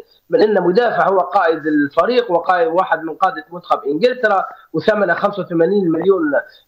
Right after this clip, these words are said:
آه، باوند. يعني أنت تحكي على أرقام مهولة جدًا في لاعب مستواه ضعيف جدًا، وفترة الأخيرة حتى الإصابات لزملائه.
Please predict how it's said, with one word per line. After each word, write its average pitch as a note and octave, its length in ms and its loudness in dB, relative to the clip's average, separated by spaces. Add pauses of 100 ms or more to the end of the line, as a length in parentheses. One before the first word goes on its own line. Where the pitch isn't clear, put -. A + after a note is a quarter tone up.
آه، C#3+ 260 4
باوند. G#3 640 0
يعني A#3 280 0
أنت A#3+ 180 0
تحكي B3+ 220 -2
على G3 240 2
أرقام G#3+ 380 -2
مهولة G3+ 280 0
جدًا A3 360 -2
في G#3 140 -8
لاعب F#3 300 0
مستواه F#3 380 0
ضعيف F3 360 -2
جدًا، G#3+ 460 -2
وفترة F3+ 400 -2
الأخيرة G3+ 260 0
حتى G#3+ 260 -2
الإصابات F3+ 540 -2
لزملائه. E3+ 640 0